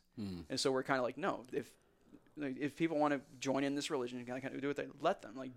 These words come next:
Speaker 2: don't stand against it. Don't try and stop them. And if you wanna try and stop them, I'm you better be better than X than I am.
Speaker 1: People are fucking assholes. Like, how are they gonna stop
Speaker 2: Yeah.
Speaker 1: you from doing it, though,
Speaker 2: Right.
Speaker 1: is the
Speaker 2: Well, and,
Speaker 1: question.
Speaker 2: and here's the sad thing, is after, uh,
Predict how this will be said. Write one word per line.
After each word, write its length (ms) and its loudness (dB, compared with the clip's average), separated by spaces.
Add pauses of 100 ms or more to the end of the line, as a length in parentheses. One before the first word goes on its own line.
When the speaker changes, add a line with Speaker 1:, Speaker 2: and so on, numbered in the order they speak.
Speaker 2:
don't 180 2
stand 240 0
against 200 -4
it. 40 -10
Don't 100 0
try 140 -2
and 100 -2
stop 280 0
them. 160 -4
And 60 -2
if 100 -8
you 80 0
wanna 160 4
try 140 2
and 60 -2
stop 220 2
them, 180 -4
I'm 140 -6 (400)
you 60 -10
better 160 6
be 80 2
better 200 4
than 120 2
X 180 2
than 80 -6
I 60 -8
am. 200 -14 (220)
Speaker 1:
People 280 6
are 60 10
fucking 400 6
assholes. 560 6 (200)
Like, 120 8
how 140 12
are 120 12
they 100 12
gonna 200 10
stop 340 10
Speaker 2:
Yeah. 80 4
Speaker 1:
you 60 6
from 220 2
doing 280 8
it, 140 -4
though, 60 0
Speaker 2:
Right. 160 6
Speaker 1:
is 140 0
the 120 -4
Speaker 2:
Well, 140 12
and, 80 8
Speaker 1:
question. 180 4
Speaker 2:
and 100 4
here's 200 6
the 60 0
sad 340 8
thing, 200 -2
is 100 -2
after, 480 8
uh, 560 4